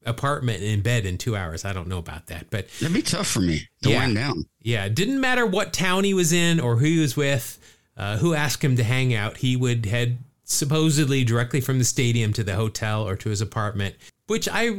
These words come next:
Speaker 1: I can respect that. If that is truly the case, I'm, I'm all for it. I, I respect the commitment. This is in contradiction to, though, to a famous New York tabloid headline where they called him a party animal and had a picture of him leaving a club late one night with some friends.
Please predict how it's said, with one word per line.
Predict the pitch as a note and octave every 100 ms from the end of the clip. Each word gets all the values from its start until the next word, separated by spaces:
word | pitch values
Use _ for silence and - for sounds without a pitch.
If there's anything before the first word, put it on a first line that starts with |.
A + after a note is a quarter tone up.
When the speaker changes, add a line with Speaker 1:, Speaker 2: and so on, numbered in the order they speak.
| F3
Speaker 1:
I |
can | E3 F#3+
respect | E3+ - D3 A#2+ -
that. | - - -
If | G#2+
that | - A#2
is | A#2+
truly | - B2 G#2
the | G2+
case, | - G#2+ G2 -
I'm, | G2+ A2 B2 B2+
I'm | C3+ C#3
all | B2+
for | - C3+ F2
it. | D#2
I, | E2+ F#2 F2+
I | G#2
respect | G#2+ - - A2 -
the | -
commitment. | - A2 - G3+ - - - - _ -
This | F#3 A3
is | A3
in | F#3+ E3
contradiction | F#3 F3 E3+ C#3+ E3+ - C3
to, | C#3 C3 A#2
though, | B2+ B2+ A2+
to | G#2+ B2 A2+ A2+
a | G#2+ G#2+
famous | G#2 F3 E3 B2+
New | C#3+
York | C3 B2+ -
tabloid | C#3 D3+ C#3 A2 G2
headline | A2+ G#2 F2+ G2 F#2 - - - -
where | B2 A#2+
they | A2+ A2
called | - B2+ A#2+
him | A#2
a | G#2+
party | - - F3 B3 G#3 B2
animal | F#2 G2 G2 G#2
and | F#2
had | A#2
a |
picture | G#2+ F#3 E3+ D#3
of | B2+
him | G#2 B2+ A#2
leaving | A2+ A#2+ A2+ A#2 A2+
a | G#2
club | - - B2+ A2
late | A2 G#2+ G#2
one | A2 G2 F#2
night | F#2+ F2+
with | G2
some | - F2 D#2+
friends. | - F#2+ E2 - - -